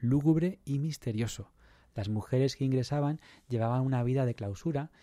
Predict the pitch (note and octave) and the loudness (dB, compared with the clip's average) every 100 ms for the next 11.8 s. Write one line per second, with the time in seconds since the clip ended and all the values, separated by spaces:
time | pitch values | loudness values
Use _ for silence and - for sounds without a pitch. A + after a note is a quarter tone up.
0 | _ - A2+ G#2+ G#2 A2 A#2+ C3+ A#2+ A2 | _ -4 -2 0 -2 -2 0 2 0 -2
1 | B2+ - B2+ - A#2 C3+ B2+ G#2+ G#2+ C3+ | -4 -4 -6 -4 -4 -4 -4 -4 -2 -2
2 | C3 C3+ B2+ - - A#2 G#2+ G2+ G#2 - | 0 0 -2 -6 -8 -6 -4 -4 -8 -4
3 | C#3 C3 - D3 B2+ A2 - A#2 - _ | -4 -4 -2 0 0 -2 -4 -6 -8 _
4 | _ _ _ - - B2 B2+ B2 A#2 B2 | _ _ _ -12 -2 0 0 -2 -2 -2
5 | G#2+ A2 - - - A2 G#2 G2 G2 G#2 | 0 -2 -4 -12 -6 -2 -2 -2 0 0
6 | F#2 F#2+ _ - - _ _ C3+ C#3+ D3 | -2 -10 _ -20 -20 _ _ 0 2 2
7 | C#3 C3 C3 B2+ C3+ B2+ A2+ C3+ C#3 B2 | 0 0 -2 -2 -2 -2 0 0 2 2
8 | A#2+ C3+ A2+ A2+ A2 A2 E3+ D#3+ D3+ _ | 2 0 0 -2 -4 0 2 2 0 _
9 | _ _ _ _ _ - B2+ B2+ C#3 A2+ | _ _ _ _ _ -4 2 4 4 2
10 | G#2 C3 C#3+ D3 D#3+ A#2 A2 - G#2+ G#2+ | 2 2 4 2 -2 -4 -4 -4 -4 -2
11 | A2 A#2+ - G2 F#2+ - G#2 F2+ | -2 -2 -4 -4 -2 0 0 -2